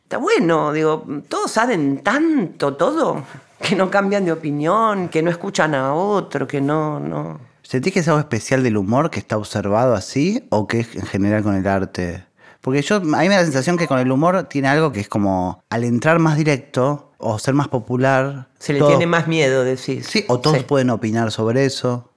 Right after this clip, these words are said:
Speaker 1: Sí. Yo creo que hay una especie de torquemadismo general, ¿viste? Como una inquisición, eso.
Speaker 2: Eso.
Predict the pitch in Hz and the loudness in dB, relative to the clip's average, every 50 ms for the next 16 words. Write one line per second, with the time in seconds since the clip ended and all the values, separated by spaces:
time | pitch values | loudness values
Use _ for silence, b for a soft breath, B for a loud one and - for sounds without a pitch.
0 | _ _ _ - - - - 160 147 135 131 135 131 - _ - - 285 254 277 | _ _ _ -12 -8 -4 -2 0 0 0 -2 -4 -6 -12 _ -12 -10 -6 -4 -2
1 | 285 269 277 214 196 202 202 220 214 190 175 165 - 170 170 - 202 185 165 156 | -2 -2 0 0 2 2 2 2 0 -2 -2 -2 -4 -4 -2 0 0 2 2 2
2 | 147 143 135 131 123 - - - - - _ _ _ - - 151 151 156 156 - | 2 2 0 0 -2 -6 -10 -12 -14 -18 _ _ _ -2 0 0 0 0 -2 -2
3 | 170 160 151 156 156 160 190 202 196 175 175 196 202 190 175 151 139 135 110 - | -2 0 2 2 2 0 0 -2 -4 -4 -4 -2 -2 0 0 0 -2 -4 -6 -10
4 | - - - - - 143 127 131 131 143 151 156 151 139 135 143 143 143 151 - | -14 -18 -12 -6 -4 -2 -2 0 0 2 2 2 2 2 0 0 -4 -6 -6 -10
5 | - - 127 127 - - 135 127 127 127 131 143 139 143 151 143 131 - 135 123 | -10 -10 -10 -8 -8 -8 -6 -4 -2 -2 0 2 2 2 2 2 0 -2 -6 -12
6 | - - - - 143 123 113 113 - 107 113 123 120 107 - 113 98 | -12 -10 -8 -6 -4 -4 -4 -4 -4 -2 0 0 0 0 -2 -4 -6